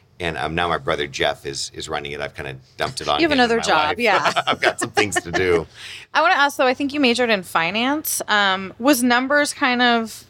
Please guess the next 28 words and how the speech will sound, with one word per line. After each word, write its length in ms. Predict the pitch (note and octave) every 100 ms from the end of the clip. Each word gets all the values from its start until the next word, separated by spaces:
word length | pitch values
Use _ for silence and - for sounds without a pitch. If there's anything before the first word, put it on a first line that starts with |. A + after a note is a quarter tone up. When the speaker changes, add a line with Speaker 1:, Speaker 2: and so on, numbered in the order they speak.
| _ -
Speaker 2:
always 360 | A3 A3+ A#3
your 100 | G#3+
forte? 460 | - G#3+ G3+ D4 C#4+
Was 180 | A#3+ A#3
that, 300 | G#3+ G3+ -
were 120 | A3
you 120 | A#3
thinking 440 | G3 B3+ A#3 A#3+ A#3+
about 500 | G3+ F3+ G#3 - -
this 320 | G3+ G3 -
burgeoning 460 | G3+ G3 G3+ F#3 F3+
business 640 | F3+ G3+ A3+ A3+ - - -
venture 320 | A3 A3+ A#3
when 120 | G#3+
you 100 | F#3+
did 200 | E3 F3+
that? 340 | B3+ C#4+ D#4 - _ -
Speaker 1:
Yeah, 180 | D#3+ D3+
I've 80 |
always 300 | E3 F3+ C#3
known 220 | G2 F#2+ F#2+
I 60 |
wanted 280 | F2 E2+ D#2+
to 200 | D#2 C#2 - _ _
run 240 | G2+ G2+ F#2+
my 100 | E2+
own 140 | D2
business, 480 | C#2+ C#2 C2+ -